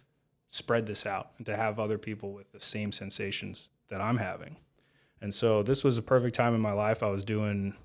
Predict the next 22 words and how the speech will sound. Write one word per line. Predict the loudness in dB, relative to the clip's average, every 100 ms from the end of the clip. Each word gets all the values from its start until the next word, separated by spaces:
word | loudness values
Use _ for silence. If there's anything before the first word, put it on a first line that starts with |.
| _ -10
uh, | -6
basically | -2 -2 -2 -4
my | -4
first | 0 0 0
two | -2
years | 0 0 -2
of | -4
college | -2 0 0 -2
at | -6 -10 _ _
the | -10
local | -4 -4 -4 -8
college, | -2 4 4 4 0
trying | -4 -6
to |
figure | -6 -4 0
out | 0 0
what | 0
I | -2
wanted | -2 -4 -6 -10 -16 _ -14
to | -12
do. | -6 -2 -2 -4 _ _ _ _ _
And | -4 -2 -2 -4